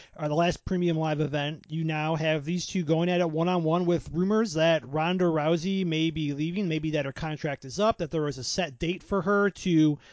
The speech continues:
uh, you know, be done with W W E, and this may be it. So we could be looking at Ronda Rousey's last match here in the W W E. And I would have to say, you know, overall, I would say it was a pretty disappointing run. I mean,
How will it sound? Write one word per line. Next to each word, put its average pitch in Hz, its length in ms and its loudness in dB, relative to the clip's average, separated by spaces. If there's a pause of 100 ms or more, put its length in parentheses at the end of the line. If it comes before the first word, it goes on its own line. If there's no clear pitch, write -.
(240)
uh, 139 300 -6 (340)
you 156 140 -2
know, 139 80 -4
be 165 180 -4
done 165 300 2
with 180 220 -2
W 170 160 2
W 170 260 -2
E, 220 140 0
and 160 100 0
this 175 220 -2
may 170 240 0
be 160 200 -2
it. 226 160 2 (840)
So 190 160 0
we 202 140 2
could 226 180 2
be 240 140 2
looking 214 380 2
at 185 380 0
Ronda 170 380 -2
Rousey's 175 600 -2
last 156 400 -4
match 160 320 -4
here 143 320 -4 (360)
in 170 220 0
the 165 100 0
W 160 280 -2
W 160 260 -2
E. 180 160 0
And 156 80 -2
I 160 60 0
would 175 100 0
have 247 140 -2
to 381 100 -4
say, 320 240 -4
you 247 220 -2
know, 208 180 2 (460)
overall, 226 560 2
I 160 100 -2
would 190 160 0
say 214 300 0
it 185 640 -6
was 269 100 0
a 330 80 0
pretty 247 540 -4 (340)
disappointing 220 640 -2
run. 175 320 0
I 196 80 0
mean, 185 280 0